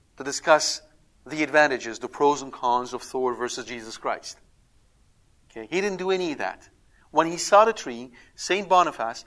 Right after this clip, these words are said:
chopped it down. It was an old tree, very old tree.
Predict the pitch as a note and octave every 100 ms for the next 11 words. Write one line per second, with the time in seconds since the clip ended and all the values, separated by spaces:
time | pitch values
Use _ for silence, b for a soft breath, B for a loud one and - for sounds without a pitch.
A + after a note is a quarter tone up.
0 | _ - F#3 E3+ D3+ C3+ A#2 E2+ - _
1 | _ _ _ _ _ _ _ _ _ _
2 | _ _ _ _ D3 C#3+ D#3+ E3 E3+ -
3 | B2+ F2 - - B2+ E3 E3 D3 - A2+